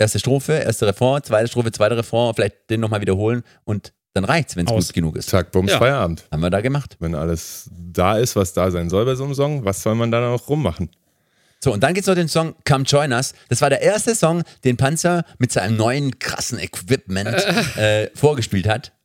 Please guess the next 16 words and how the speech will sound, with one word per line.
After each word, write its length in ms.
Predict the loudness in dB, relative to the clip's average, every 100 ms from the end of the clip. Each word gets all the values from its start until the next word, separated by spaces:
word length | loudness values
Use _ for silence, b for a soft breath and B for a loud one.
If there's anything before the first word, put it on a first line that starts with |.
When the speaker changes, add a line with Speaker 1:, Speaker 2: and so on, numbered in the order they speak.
| _
Speaker 1:
Und 220 | -2 -2 -2 _ -2
da 140 | 2
war 80 | 2
ich 60 | 0
nach 160 | -4
fünf 240 | -2 -4 -2
Sekunden, 480 | -2 -2 -2 -4
war 160 | -2 -2
ich 160 | -2 -10 _ _ _
verloren 580 | 0 4 4 2 0 -2
im 100 | -4
positiven 420 | 0 -2 0 -6
Sinne 200 | -2 -2
in 80 | -2
diesem 260 | -4 -6 -10
Song. 200 | -12